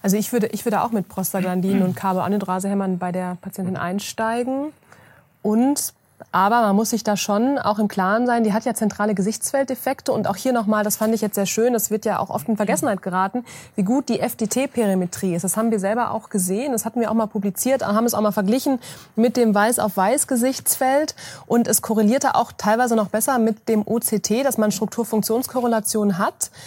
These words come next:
ähm, und dass einfach die frühen Defekte halt, ähm, wie Sie schon gesagt haben, einfach nochmal besser erkennbar sind, nochmal als weitere Karte in unserem diagnostischen Toolset, auch das, ähm, zu berücksichtigen.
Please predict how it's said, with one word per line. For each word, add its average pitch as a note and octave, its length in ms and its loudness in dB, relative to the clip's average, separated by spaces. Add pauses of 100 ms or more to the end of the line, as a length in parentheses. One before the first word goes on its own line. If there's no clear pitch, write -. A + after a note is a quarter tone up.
(240)
ähm, A3+ 320 2 (160)
und A#3+ 140 2
dass A#3 120 4
einfach A#3 260 2
die A3 100 2
frühen C4+ 260 2
Defekte C4+ 380 2
halt, G3 320 2
ähm, G3 280 4
wie A3 100 2
Sie G#3 100 2
schon G#3 160 0
gesagt A3 340 0
haben, F#3+ 160 0
einfach G3+ 320 -2
nochmal A3 680 2 (280)
besser A#3 320 0
erkennbar A#3+ 540 0
sind, A#3+ 180 2
nochmal A3+ 300 2
als G#3+ 360 -2
weitere A3 420 2
Karte A#3 440 0
in A3+ 80 0
unserem A3+ 320 2
diagnostischen A3 800 0 (280)
Toolset, - 760 2 (380)
auch - 220 0
das, - 520 2
ähm, A3 240 4
zu A#3+ 140 0
berücksichtigen. A3 580 0